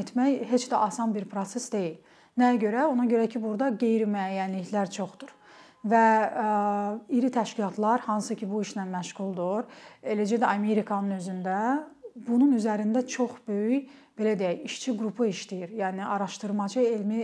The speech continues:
işçi qrupu işləyir, ağır softverlər istifadə edirlər. Yəni bu elə də asan bir proses deyil və bunun üçün mütləq mütəxəssis bazası olmalıdır. Bundan əlavə, yəni, ə, bayaq qeyd etdiyim kimi, karbon vergisi qiymətlər artımına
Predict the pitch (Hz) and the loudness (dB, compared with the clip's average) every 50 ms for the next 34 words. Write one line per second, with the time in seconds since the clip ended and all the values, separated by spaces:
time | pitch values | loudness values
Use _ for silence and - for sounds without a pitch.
0 | - 247 214 - - - 220 185 214 202 196 - 226 202 - - - 190 196 196 | -4 -6 -8 -8 -8 -6 -6 -4 -4 -4 -2 -2 -2 -2 -4 -6 -8 -6 -4 -4
1 | 202 208 208 - - - - - - - 202 214 214 233 220 - - - 226 214 | -4 -4 -8 -12 -18 -20 -20 -12 -4 -2 0 0 0 0 -2 -2 -4 -6 -6 -6
2 | - - 220 208 214 208 208 202 196 - - - - 202 196 196 202 202 190 202 | -4 -6 -4 -2 -2 -2 -2 -4 -6 -8 -10 -8 -6 -4 -4 -4 -4 -4 -4 -4
3 | 185 202 214 247 240 214 208 208 202 190 240 240 240 - - - - - 240 233 | -4 -4 -2 -2 -2 -2 -2 -4 -2 -2 0 -2 -2 -4 -8 -18 -8 -2 0 0
4 | 240 240 226 220 208 - 247 233 214 214 202 - 214 208 196 202 240 208 - - | 2 2 2 2 2 0 0 0 0 -2 -2 -2 -2 -4 -2 -2 -4 -6 -4 -2
5 | 277 339 320 233 208 220 226 208 240 240 240 269 269 247 226 - 277 285 285 - | -2 0 0 0 -2 -4 -6 -4 0 4 4 6 6 4 2 2 0 0 0 -2
6 | - - - _ - 226 233 226 - 214 214 208 233 254 247 226 220 202 226 208 | -8 -20 -10 _ 0 0 0 0 0 -2 0 0 0 0 0 -2 -2 -2 -2 -2
7 | - - 214 214 - - 247 220 - - - - _ _ _ _ - 254 220 226 | 0 0 -2 -2 -2 -2 -2 -2 -2 -4 -10 -14 _ _ _ _ -18 -4 2 4
8 | 214 208 190 196 190 175 - 202 190 180 170 170 175 180 - - 254 - - _ | 4 4 4 2 -2 -2 -4 -4 -4 -4 -4 -4 -4 -6 -6 -10 -14 -20 -20 _
9 | _ _ _ _ - - - - - - _ - 269 285 294 320 392 381 302 233 | _ _ _ _ -20 -20 -20 -20 -20 -20 _ 2 6 6 6 6 6 6 4 6
10 | 208 196 196 185 185 196 196 202 226 277 269 247 233 233 226 233 220 - - 208 | 6 4 4 2 2 2 4 4 4 4 4 4 4 2 2 0 0 -2 -2 -2
11 | 208 208 208 196 202 247 247 226 247 - 240 233 214 214 202 208 - 214 214 208 | -2 -2 -2 0 2 4 4 2 2 2 0 2 2 2 0 -2 -2 -2 -2 0
12 | 208 196 - 196 175 175 175 175 - - - 226 233 233 226 269 285 269 247 233 | -2 -2 -4 -6 -6 -6 -8 -8 -10 -8 -4 -2 -2 2 4 4 4 6 4 4
13 | 214 202 214 208 - 254 220 208 226 220 220 214 208 208 - 254 247 214 226 226 | 2 0 -2 -4 -4 -4 -4 -2 -2 -2 0 0 -2 -2 0 0 0 0 0 -2
14 | - 202 202 202 - 196 202 196 196 | -4 -4 -4 -4 -6 -6 -6 -4 -4